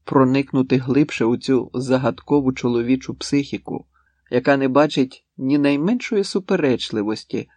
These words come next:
в намаганні спокусити молоду дівчину і полатаними на колінах старими спортивними. Можливо, варто було б запитати його,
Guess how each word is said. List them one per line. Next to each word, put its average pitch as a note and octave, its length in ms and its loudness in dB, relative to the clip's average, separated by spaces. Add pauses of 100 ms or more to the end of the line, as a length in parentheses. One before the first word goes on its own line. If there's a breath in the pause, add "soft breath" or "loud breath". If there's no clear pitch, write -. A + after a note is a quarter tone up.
(220)
в B2 140 -2
намаганні C3 760 0 (140)
спокусити A#2+ 1000 -2
молоду B2 460 -2
дівчину A#2+ 640 -4 (460)
і D3+ 120 4
полатаними D#3 920 2
на C3 120 -2
колінах D3+ 540 0
старими A#2+ 540 -2 (220)
спортивними. G2 840 -6 (300)
Можливо, E3+ 640 4 (320)
варто D3 460 4
було C#3 260 4
б B2+ 80 0
запитати D3 680 0
його, A#2+ 400 -6